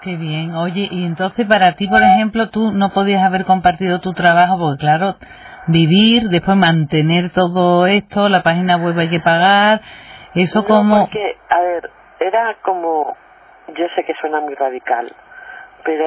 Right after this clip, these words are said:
Speaker 2: era como, tenía que entregarle al Señor todo lo que yo esta-, yo, yo durante años también he trabajado,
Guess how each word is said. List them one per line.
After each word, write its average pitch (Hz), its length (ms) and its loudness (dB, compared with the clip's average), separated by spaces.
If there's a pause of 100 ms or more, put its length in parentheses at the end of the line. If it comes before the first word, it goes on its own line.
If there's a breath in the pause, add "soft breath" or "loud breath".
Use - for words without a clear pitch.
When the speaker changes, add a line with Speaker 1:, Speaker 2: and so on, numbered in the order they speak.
Speaker 2:
era 185 200 4
como, 151 840 -6 (360)
tenía 185 320 -2
que 196 120 -4
entregarle 165 560 0
al 151 100 0 (100)
Señor 185 380 -2 (840 loud breath)
todo 190 300 0
lo 190 240 0
que 165 120 -6
yo 160 120 -4
esta-, - 360 -2
yo, 147 160 -6 (300)
yo 202 320 -2 (220)
durante 156 360 0
años 156 320 -2
también 147 300 -2
he 160 60 -4
trabajado, 143 680 0